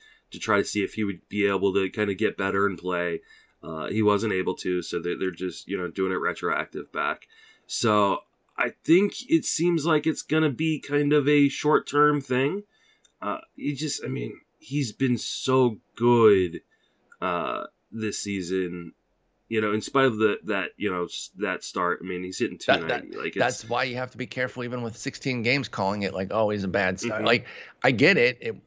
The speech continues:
Speaker 2: it was a bad start, but he completely flipped it, um, i-, i-, in, in the same amount of games that he was struggling with Cron. I, I think I'm with you. I think you should kinda make him a priority. Now, everyone's situation is different, and, you know, I,
Speaker 1: Yeah.
Speaker 2: I saw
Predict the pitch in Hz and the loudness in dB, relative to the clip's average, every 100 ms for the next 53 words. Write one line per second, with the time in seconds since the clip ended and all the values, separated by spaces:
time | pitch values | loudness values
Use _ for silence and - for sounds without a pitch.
0 | - 113 - 117 117 117 113 110 101 - | -10 -8 -2 -2 0 -2 0 -2 -2 -2
1 | 120 120 101 101 98 98 95 101 101 95 | 0 0 -2 -6 -6 -8 -6 -4 -2 -4
2 | 92 107 107 - 90 78 - _ - - | -2 2 2 2 0 0 -4 _ -20 -20
3 | _ - 107 92 87 80 71 - _ _ | _ 0 2 2 -2 -6 -10 -18 _ _
4 | - 113 120 117 127 110 101 - _ - | -4 -2 0 0 0 -2 -6 -14 _ -4
5 | 123 113 101 127 110 110 110 107 110 110 | -2 0 2 4 4 4 2 2 0 0
6 | 104 98 110 104 98 95 - - - 120 | 0 0 0 0 0 -2 -10 -4 2 2
7 | 85 60 - 95 - 95 95 147 127 156 | 2 -12 -10 -10 -4 -2 0 0 2 0
8 | 185 - - 139 160 135 147 110 143 160 | 0 -6 -2 0 0 -4 -4 -4 -4 -8
9 | 143 147 131 120 117 120 104 113 110 101 | -6 -2 -2 -2 -4 -4 -4 -2 0 0
10 | 90 90 - - - - 104 127 131 127 | -2 -6 -14 -18 -12 0 2 4 2 0
11 | - 113 120 117 - 113 101 - _ _ | -4 -4 0 0 0 -6 -6 -10 _ _
12 | - 120 104 117 107 113 110 104 - 101 | -10 -4 0 2 2 4 2 0 -4 -2
13 | 98 98 - - 113 104 110 90 - 101 | -2 -4 -12 -4 2 4 4 2 -4 -2
14 | 113 | -2